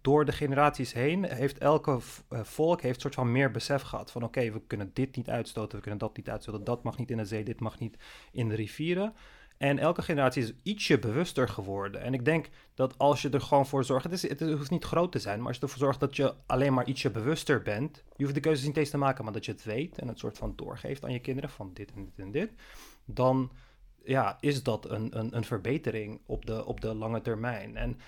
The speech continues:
kijk, of mensen nou hypocriet zijn, wij zijn, mensen zijn de hypocrietste wezens <laughs> op de hele aarde, weet je. We zijn op alle velden hypocriet. Dus om het niet te doen, alleen omdat we hypocriet zijn, v-, eh,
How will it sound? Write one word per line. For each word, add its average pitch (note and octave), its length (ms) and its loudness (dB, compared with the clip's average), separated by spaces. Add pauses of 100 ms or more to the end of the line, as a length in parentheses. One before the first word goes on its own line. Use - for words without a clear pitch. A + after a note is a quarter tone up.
(160)
kijk, B2 200 -6
of - 260 0
mensen C3+ 320 2
nou B2 180 2
hypocriet C3+ 440 -4
zijn, A#2 260 0
wij B2 120 -2
zijn, C3 220 -4
mensen B2+ 400 -2
zijn B2+ 260 2
de G#2 80 -6
hypocrietste C3 580 -4
wezens A2+ 640 -2 (120)
<laughs> B2+ 240 -4
op - 100 -10
de A#2+ 80 -4
hele - 320 -6
aarde, A2+ 320 -2
weet F#2+ 160 -10
je. B2+ 60 -6
We B2 60 -2
zijn C3 120 6
op B2+ 160 0
alle D3 260 8
velden A2+ 320 -2
hypocriet. C3+ 540 -4 (340)
Dus A#2+ 220 -2
om C3+ 160 2
het C#3+ 100 4
niet G3+ 160 6
te F#3 120 6
doen, E3 220 8
alleen D3+ 200 4
omdat D3 200 2
we D3 60 2
hypocriet C#3+ 340 -2
zijn, D3 280 2 (340)
v-, - 220 -20
eh, B2+ 100 -4